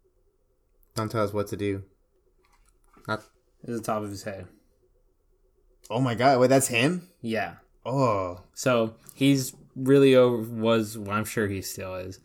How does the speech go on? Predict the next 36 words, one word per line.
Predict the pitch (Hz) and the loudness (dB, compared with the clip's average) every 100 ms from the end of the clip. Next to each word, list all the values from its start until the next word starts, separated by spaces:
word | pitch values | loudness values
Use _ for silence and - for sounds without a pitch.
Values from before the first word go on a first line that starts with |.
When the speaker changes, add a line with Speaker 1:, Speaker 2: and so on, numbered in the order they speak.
| - - - - | -20 -20 -14 -4
Speaker 2:
was | 123 | 0
really | 127 147 147 | 4 6 8
overweight | 135 131 120 113 113 - | 6 4 2 2 0 -2
as | 104 98 | -6 -6
well. | 104 101 101 104 101 _ _ _ _ _ _ - - _ _ | -4 -4 -4 -4 -8 _ _ _ _ _ _ -18 -18 _ _
He | - 156 | -2 2
almost | 190 202 185 | 4 4 4
looked | 170 | 4
like | 139 - - _ _ _ _ _ _ _ | 4 0 -12 _ _ _ _ _ _ _
<laughs> | - 131 127 - _ _ | -4 -2 -2 -10 _ _
Speaker 1:
That's | 131 147 | -6 -4
just | 170 | -6
the | 147 | 0
top | 151 135 | 2 2
of | |
his | 123 110 | -2 0
head, | 110 104 | 2 2
and | 107 | -2
I | |
can | 107 107 | -4 -4
already, | 107 104 | -4 -4
like, | 104 92 92 | -6 -8 -6
tell | 127 123 | 0 4
what | 156 | 6
Speaker 2:
Yeah, | 143 131 | 6 6
Speaker 1:
his | 127 | 2
Speaker 2:
dude. | 123 139 139 - | 0 0 -2 -2
So | 156 143 | 0 2
the | 139 | 4
worst | 147 156 - | 4 2 2
thing | 156 | 2
about | 160 120 120 120 | 2 2 0 0
this | 127 117 | -2 -4
dude | 107 107 107 110 113 _ _ _ _ _ _ - - - - - - _ - | -4 -4 -2 -6 -10 _ _ _ _ _ _ -12 -12 -16 -20 -20 -20 _ -8
was, | 117 110 | -4 -2
uh, | 110 107 98 95 | 0 0 0 -4